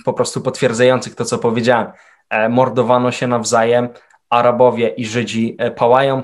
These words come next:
do siebie nienawiścią aż po dziś dzień, czego, mm, przykładem są walki w Strefie Gazy i to, co tam, e, po prostu się dzieje. E, ciągłe bombardowania, ciągłe zamachy, e, spowodowane,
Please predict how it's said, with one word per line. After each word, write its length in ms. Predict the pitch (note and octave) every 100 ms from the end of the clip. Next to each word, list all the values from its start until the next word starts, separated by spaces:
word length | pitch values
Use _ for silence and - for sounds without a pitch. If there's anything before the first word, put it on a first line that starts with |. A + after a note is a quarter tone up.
| -
do 80 | B2
siebie 460 | A#2+ B2+ A2 A#2 A2+
nienawiścią 760 | B2 A#2+ A#2 B2 A#2 - A2 -
aż 260 | A#2 A#2+ -
po 80 | -
dziś 260 | A#2 B2 A#2
dzień, 320 | A2+ A2 A2+ - - _ -
czego, 500 | B2+ A#2 A#2+ A#2+ -
mm, 220 | B2+ A#2
przykładem 500 | A2+ B2 - A#2+ A#2+
są 360 | A2+ B2 A#2 A2+
walki 440 | - A2+ B2+ B2+ A#2+
w 40 |
Strefie 340 | - B2 - A2+
Gazy 400 | A#2 A2 A#2+ A#2+ - - -
i 100 | B2+
to, 120 | B2
co 140 | -
tam, 200 | A#2 A#2+ A#2+
e, 160 | A#2
po 120 | A2
prostu 320 | A#2 A2+ - B2
się 160 | B2
dzieje. 340 | G#2+ G#2+ A2 A2 - _ -
E, 260 | A#2+ A2 A2
ciągłe 340 | - B2 A2+
bombardowania, 960 | A2 B2 A#2+ A2+ A2+ A2 A2 A2 A2 -
ciągłe 420 | - A#2+ A2 A2 G#2+
zamachy, 640 | A#2+ B2 A#2+ - A2+ -
e, 420 | G#2+ G#2+ G#2+ G#2 G#2 _ _ - - -
spowodowane, 720 | - - A2+ A#2+ A#2 A#2 A2+